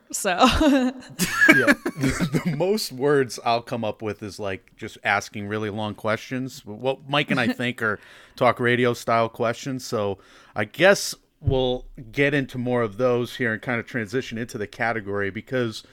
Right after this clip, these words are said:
Speaker 2: you know, you've chosen, you've chosen this category for us today. And y-, look it,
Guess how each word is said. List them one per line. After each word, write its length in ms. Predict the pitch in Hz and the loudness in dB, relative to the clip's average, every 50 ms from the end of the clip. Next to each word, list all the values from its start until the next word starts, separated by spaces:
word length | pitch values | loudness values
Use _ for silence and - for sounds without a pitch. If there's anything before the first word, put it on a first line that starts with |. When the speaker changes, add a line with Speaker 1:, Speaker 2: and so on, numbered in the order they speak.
| - - - - - _ | -20 -20 -20 -20 -10 _
Speaker 2:
you 100 | 143 139 | -2 -2
know, 60 | 127 | 0
you've 260 | 123 139 180 202 - | 0 0 0 -2 -2
chosen, 800 | - - - 160 143 147 139 104 120 135 123 117 110 107 107 101 _ _ _ _ _ _ _ _ _ | -4 0 2 4 4 4 4 4 2 0 0 0 -2 -6 -8 -10 _ _ _ _ _ _ _ _ _
you've 180 | - 131 131 - | -10 -10 -10 -4
chosen 400 | - 170 156 151 135 - 123 113 | 0 2 2 2 2 0 0 -2
this 160 | 123 117 - | -2 -4 -4
category 640 | - 139 120 110 110 107 110 110 107 104 104 101 98 - | -4 -2 -2 -2 -2 -2 -4 -2 -2 -2 -2 -4 -8 -12
for 320 | - - - 120 104 - - | -12 -8 -6 -4 -4 -2 -2
us 240 | 131 165 170 - - | -2 -2 -2 -4 -6
today. 360 | - 135 104 104 104 101 101 | -8 -4 -2 -2 0 0 0
And 320 | 101 110 127 - 143 135 165 | -2 -2 -2 -2 -4 -4 -4
y-, 100 | - - | -6 0
look 220 | 180 190 233 147 | 4 4 6 6
it, 120 | 123 - | 4 0